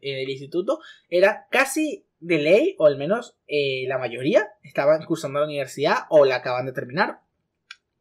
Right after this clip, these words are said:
pero se sentían identificados al respecto. Y luego salió en el amor, que es cuando ya nosotros nos, ya estábamos un poco más metidos en el mundo real de los adultos, como se podría llamar,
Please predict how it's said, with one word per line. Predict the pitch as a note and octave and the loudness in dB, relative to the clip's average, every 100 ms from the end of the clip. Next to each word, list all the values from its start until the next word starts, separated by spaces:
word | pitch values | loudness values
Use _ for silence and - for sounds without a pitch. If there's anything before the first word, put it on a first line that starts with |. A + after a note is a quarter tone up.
| _ _ | _ _
pero | F3+ | 0
se | E3 F3+ | 2 0
sentían | E3 F3+ | 4 6
identificados | G3+ G3 - D3+ D3+ D3+ D#3 | 6 4 0 -8 -4 -2 -2
al | D#3+ | -4
respecto. | E3 C4 C4+ - - - - - | -4 -4 -4 -10 -18 -20 -20 -6
Y | A3 | 2
luego | G#3+ B3 D#4 C#4 D#4 - _ | 6 10 10 8 -2 -6 _
salió | - - G3 D#3+ G#3+ | -14 -2 2 4 4
en | D4 | 4
el | D#4+ | 4
amor, | D#4 B3+ A3+ A3 G#3+ | 4 2 -2 -6 -2
que | G3+ | -2
es | F#3+ | -2
cuando | - B3 A3 | -4 -4 0
ya | D#3+ D3+ D3 F3 F3+ | 0 2 2 2 0
nosotros | F3 E3 - D#3+ G3+ | -4 -4 -4 -6 -8
nos, | B3 - - | -14 -16 -18
ya | E3 - | -10 -6
estábamos | D3 E3+ A3 | -2 0 0
un | E3+ D3 | -2 -4
poco | C3+ C3+ | -8 -8
más | C#3+ C#3 C3+ C3 B2+ B2+ C3 - - - _ | -6 -4 -4 -6 -6 -8 -10 -14 -18 -20 _
metidos | - F3 D#3+ D#3 G3+ G3 | -6 -4 0 4 4 4
en | D#3 | 2
el | D3+ | -2
mundo | D#3 D#3+ E3+ D#3 | -4 -2 0 0
real | D3 C#3 C#3 B2+ E3+ E3 | 0 -2 -2 -2 -2 -2
de | C#3 | -6
los | C3 C3 - | -8 -14 -14
adultos, | B2 B2 E3+ G3 - D#3 F#3+ | -8 4 6 6 2 -14 -14
como | - C3+ C3 A#2 - - - _ _ - | -14 -16 -16 -20 -20 -20 -20 _ _ -12
se | - D#3 | -6 -4
podría | C#3 C3 C3 | -2 -4 -2
llamar, | C3+ F3+ G3+ F#3+ | 2 2 2 0